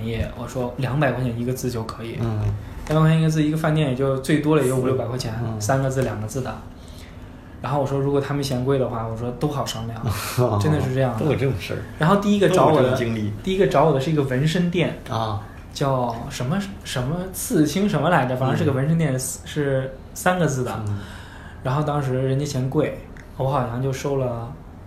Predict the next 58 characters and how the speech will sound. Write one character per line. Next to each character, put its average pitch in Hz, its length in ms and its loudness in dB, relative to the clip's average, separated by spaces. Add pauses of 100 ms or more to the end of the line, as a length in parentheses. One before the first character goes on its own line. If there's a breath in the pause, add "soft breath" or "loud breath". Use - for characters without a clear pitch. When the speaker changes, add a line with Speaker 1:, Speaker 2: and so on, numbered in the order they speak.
(140)
Speaker 1:
就 123 120 -6
三 175 280 2
个 175 120 2
字 131 120 2
也 117 80 0
就 127 80 0
收 147 160 0
了 147 100 4
两 127 140 0
三 147 220 -2
百 113 120 -2
块 - 140 -8
钱 - 200 -12
吧。 - 240 -12
Speaker 2:
啊， 117 420 -2
这 185 100 2
都 151 80 2
嫌 101 220 -4
贵。 90 100 -4 (360)
Speaker 1:
对， 120 200 -2 (540)
因 208 80 2
为 247 80 4
那 254 100 4
个 190 60 2
时 160 100 0
候 185 80 4
没 160 120 4
有 196 100 6
人 127 140 0
知 - 100 -6
道， 131 260 0
这， - 140 -10
啊， 175 140 0
你 135 320 0 (160)
就 185 120 -6
写 131 220 0
个 127 100 0
字， 165 240 2
然 135 120 2
后 170 80 2
你 131 240 0
做 160 160 -2
成 160 120 4
电 160 200 2
子 147 100 0
版， 131 220 2
你 120 40 -2
就 131 80 0
要 139 80 2
卖 147 200 2
钱 - 220 -8
了。 110 320 -6
Speaker 2:
嗯。 101 140 0 (180)
Speaker 1:
我 135 100 2
们， 165 240 2 (420)
我 135 100 -2
们 151 160 2
写， - 220 -4